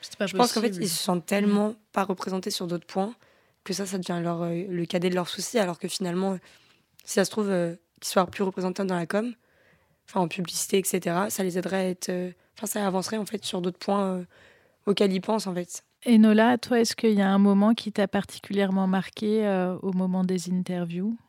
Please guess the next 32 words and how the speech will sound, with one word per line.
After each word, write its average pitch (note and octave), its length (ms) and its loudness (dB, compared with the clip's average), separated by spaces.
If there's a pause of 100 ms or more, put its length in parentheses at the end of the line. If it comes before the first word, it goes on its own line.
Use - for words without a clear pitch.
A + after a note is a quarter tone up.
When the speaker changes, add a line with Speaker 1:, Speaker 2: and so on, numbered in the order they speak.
(180)
Speaker 1:
Moi, A3 260 6
il C#4 60 4
y A#3+ 40 6
a F#3+ 360 4
les G3 160 -2
deux G#3+ 300 -2
interviews G3+ 320 -4
qui A3 100 -6
m'ont F#3 180 -4
le F3 60 -8
plus - 340 -6
marquée, G#3 460 0
c'est G3+ 220 -6
celle, F#3+ 400 -4
euh, F3+ 280 0
du F3+ 180 -10
petit F#3 360 -6
Wael, F#3+ 520 0
euh, F3 300 -2
qui - 340 -12
a - 100 -10
dit, « F#3+ 220 -10
Bah, - 340 -8 (440)
euh, F3 200 -2
j'aimerais E3+ 460 -2
bien F3+ 200 -2
voir F3 240 -6
un, - 180 -10 (200)
un F#3+ 100 -6
super-héros F#3 560 -4
en F#3 120 -2
fauteuil. » F#3+ 480 -2